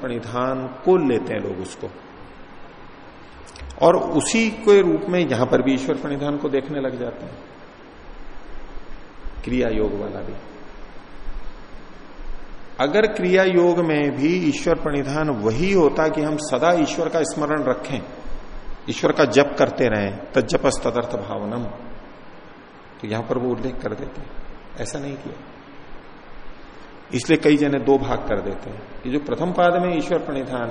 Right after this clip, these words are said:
है वो तो जप और अर्थ की भावना वाला है, और यहां पर सब क्रियाओं का परमात्मा को अर्पण है।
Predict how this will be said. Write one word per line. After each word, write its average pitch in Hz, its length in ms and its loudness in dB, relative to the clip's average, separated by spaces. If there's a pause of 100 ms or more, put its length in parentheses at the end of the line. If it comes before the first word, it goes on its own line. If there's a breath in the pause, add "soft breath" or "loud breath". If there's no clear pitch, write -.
है 113 260 -2 (540)
वो 135 140 2
तो 143 120 0 (100)
जप 147 260 2 (260)
और 127 220 4
अर्थ - 320 -4
की - 120 2
भावना 127 440 0
वाला 139 280 6
है, 156 220 2
और 131 220 0
यहां 120 300 2
पर 156 180 4
सब - 240 -2
क्रियाओं 135 340 0
का 147 140 0
परमात्मा 123 480 -2
को 143 140 -4
अर्पण 113 320 -4
है। 98 120 -10